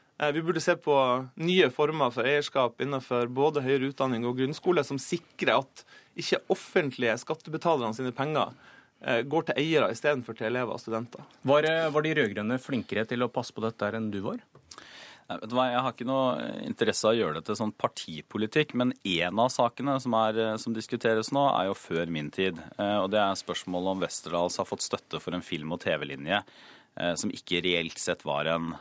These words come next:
Speaker 3: eh, altså fått støtte som en selvstendig linje, og det var
Speaker 2: Det er
Speaker 3: reelt
Speaker 2: en av
Speaker 3: sett ikke det.
Speaker 2: skolene til, eh,
Speaker 3: Ja, det er en av
Speaker 2: Anton
Speaker 3: skolene
Speaker 2: Bendiksen.
Speaker 3: som er snakk om her. Det var en sak fra to tusen og elleve. Jeg synes at det dette illustrerer er, eh,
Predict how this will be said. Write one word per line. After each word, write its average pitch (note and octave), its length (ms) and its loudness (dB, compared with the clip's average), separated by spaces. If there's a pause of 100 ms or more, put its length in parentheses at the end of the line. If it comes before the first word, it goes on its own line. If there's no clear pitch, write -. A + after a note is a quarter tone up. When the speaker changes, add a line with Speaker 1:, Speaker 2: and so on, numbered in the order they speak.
Speaker 3:
eh, D#2+ 300 -4
altså F#2+ 180 -4
fått G#2+ 140 -4
støtte - 340 -2
som F2+ 140 -4
en G2+ 80 -4
selvstendig F2+ 640 0
linje, G#2 500 2
og F#2 160 -8
det F#2+ 80 -10
var D#2 180 0
Speaker 2:
Det - 120 6
er - 20 4
Speaker 3:
reelt F#2 160 2
Speaker 2:
en G#2+ 140 4
av F#2+ 40 2
Speaker 3:
sett G2 140 -4
ikke B2 100 2
det. G2 140 4
Speaker 2:
skolene G#2 240 0
til, G2+ 320 -2
eh, G2+ 200 2
Speaker 3:
Ja, A2 140 4
det A#2 100 0
er B2+ 120 4
en B2 60 2
av A#2+ 60 4
Speaker 2:
Anton A#2 140 0
Speaker 3:
skolene G#2+ 140 2
Speaker 2:
Bendiksen. G2+ 200 -2
Speaker 3:
som A#2+ 100 0
er C3 80 4
snakk B2 240 0
om A2 80 2
her. B2 180 4
Det B2 160 2
var B2+ 120 4
en B2+ 80 0
sak G#2 260 2
fra B2 120 0
to A#2 220 -6
tusen G#2+ 300 -2
og B2 80 4
elleve. A2 420 2
Jeg C3+ 160 2
synes C3 180 -8
at C3 140 -4
det A#2+ 220 0
dette B2+ 200 -6
illustrerer B2 800 0
er, G#2+ 320 4
eh, A#2+ 580 0